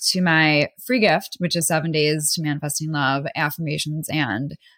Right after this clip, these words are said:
exercises, which once again, you can absolutely utilize if you're already in a relationship. I have people doing that all the time.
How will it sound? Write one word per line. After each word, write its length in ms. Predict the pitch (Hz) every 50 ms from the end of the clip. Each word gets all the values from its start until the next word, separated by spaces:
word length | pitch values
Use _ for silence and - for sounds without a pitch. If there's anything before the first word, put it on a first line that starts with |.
| _ _ -
exercises, 680 | 269 - - - 349 302 - 240 208 190 196 202 202
which 160 | 226 254 247
once 220 | 269 311 - - -
again, 460 | 208 214 269 226 175 151 156 175 185 _ _ _ _ _ _ _ _ -
you 220 | 180 247 415 508
can 120 | - 254 208
absolutely 560 | - - 214 262 262 - - 214 220 196 170
utilize 540 | 160 165 165 165 135 95 76 73 - - -
if 140 | 180 - -
you're 140 | 156 127
already 400 | 127 139 139 123 127 98 104 - _ -
in 80 | 156
a 20 | 147
relationship. 420 | 147 135 135 - - - - 95 -
I 80 | 156 160
have 280 | 160 165 156 156 156 143 -
people 480 | - 170 - - 147 143 139 143 - - _ _ _ _ _ - - _ -
doing 200 | - 165 156 151
that 140 | 147 131 127
all 100 | 131 107
the 60 | 95
time. 320 | - - - - - 254